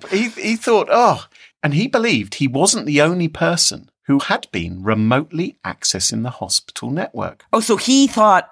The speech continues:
Speaker 2: "I mustn't be the only person, but I'm taking the fall, I'm the fall guy for everybody
Speaker 1: Exactly.
Speaker 2: else."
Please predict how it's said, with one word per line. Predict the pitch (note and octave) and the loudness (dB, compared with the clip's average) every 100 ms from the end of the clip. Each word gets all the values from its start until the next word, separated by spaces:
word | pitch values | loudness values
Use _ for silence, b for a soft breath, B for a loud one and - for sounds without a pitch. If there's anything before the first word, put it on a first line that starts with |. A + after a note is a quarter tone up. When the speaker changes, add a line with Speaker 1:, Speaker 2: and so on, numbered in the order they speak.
| - | 0
Speaker 2:
"I | E3 G3 B3+ | 4 4 4
mustn't | A#3 G#3+ A3+ - G#3 | 4 4 2 0 -4
be | G3+ F3 | -6 -2
the | F#3+ | 0
only | F#3+ F3 D#3 | 0 0 -4
person, | - A3+ - E3+ E3 | -2 -2 0 -2 0
but | D3+ | 0
I'm | G3 G3+ | 0 0
taking | A3 F3+ F#3+ F3+ D#3+ | -2 -2 -2 -2 -2
the | D#3 | -4
fall, | - G3 - | 0 2 2
I'm | G#3 | 0
the | F3 | 2
fall | G3+ G3+ | 2 2
guy | F3 D#3+ | 2 0
for | - - | 0 -2
everybody | C3+ E3+ D#3 D#3+ | 0 2 2 2
Speaker 1:
Exactly. | F#3 | 4
Speaker 2:
else." | F3+ - - | 2 2 -4